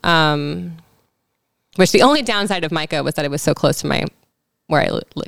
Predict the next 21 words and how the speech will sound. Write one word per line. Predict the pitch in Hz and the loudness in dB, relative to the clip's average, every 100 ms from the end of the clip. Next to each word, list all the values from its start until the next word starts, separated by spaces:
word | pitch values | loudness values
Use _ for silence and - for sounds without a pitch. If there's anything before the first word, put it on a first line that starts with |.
| - | -2
grew | 170 | 0
up. | 131 - - | 4 4 4
<laughs> | - | 4
I | 285 214 | 4 4
wanted | 220 214 196 | 2 2 0
it | 165 | 0
to | 170 | -4
be | |
further | 165 156 58 50 | -2 -4 -6 -10
away. | 170 - - 247 | -12 0 2 2
<laughs> | 269 - - - - - - | 0 -6 -10 -8 -8 -10 -4
But | 285 196 - _ | -2 -2 -6 _
thus, | 214 185 170 - | -8 -6 -6 -6
you | 214 | -6
know, | 151 | -4
Baltimore's | 160 147 - 147 - | -2 -2 0 -2 0
awesome, | - 170 | -2 -2
so | 175 | -2
here | 170 | -2
I | 170 | -2
am. | 170 | -4